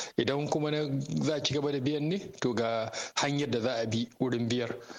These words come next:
Ah, a taƙaice dai, ah, kamar yadda na ce, ah, murhun nan mai duwatsu uku, to, a tabbatar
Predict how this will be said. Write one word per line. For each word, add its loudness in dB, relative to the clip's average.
Ah, 2
a 0
taƙaice 0
dai, 0
ah, 2
kamar 2
yadda 0
na 0
ce, 0
ah, 2
murhun 2
nan 0
mai 2
duwatsu 0
uku, 0
to, 0
a 2
tabbatar 2